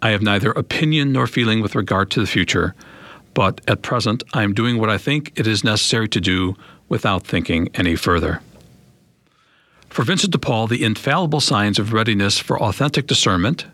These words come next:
this good disposition, are a sense of abiding cheerfulness, calmness, and peace of heart.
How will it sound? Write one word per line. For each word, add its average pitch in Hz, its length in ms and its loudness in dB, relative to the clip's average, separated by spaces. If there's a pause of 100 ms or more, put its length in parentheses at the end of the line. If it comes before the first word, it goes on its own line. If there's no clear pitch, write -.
(520)
this 101 240 0
good 113 320 -2
disposition, 101 800 0 (720)
are 110 140 2
a 98 40 0
sense 110 280 0
of 110 100 0
abiding 92 400 2
cheerfulness, 120 640 0 (120)
calmness, 131 600 0 (160)
and 113 160 0
peace - 200 0
of - 100 -4
heart. - 340 -2